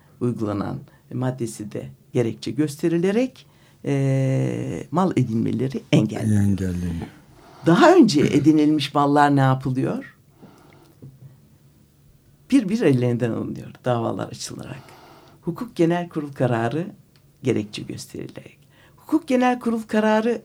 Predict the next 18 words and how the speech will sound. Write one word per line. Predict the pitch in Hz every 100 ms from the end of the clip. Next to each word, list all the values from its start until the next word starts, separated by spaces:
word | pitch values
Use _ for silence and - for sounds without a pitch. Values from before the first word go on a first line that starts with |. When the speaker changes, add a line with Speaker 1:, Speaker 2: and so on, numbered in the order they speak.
| - _ _ _ -
Speaker 1:
nasıl | 123 123 113
oluşturuluyor? | 107 113 113 - 107 98 156 254 294 - _ _ _ - - _ -
Meşhur | 170 - 220 233 185
Esat | 143 165 165
Şener | - 165 127 117
diye | 135 196
bir | 165 143 - _ 135
birinci | 135 131 135
daire, | 110 90 - - _
e, | - - 76 - - - - - - - _ _ _ -
şey, | - - 107 -
başkanı | 120 - 127 117
vardı. | 107 104 - 294 359 - - - - - - - -
O | 262 320
şöyle | - 311 240
bir | 285 240
gerekçe | 156 139 135 - - - _ _ - - _ _ _ _ _ _ _ 131
yaratıyor. | 101 113 - 101 - -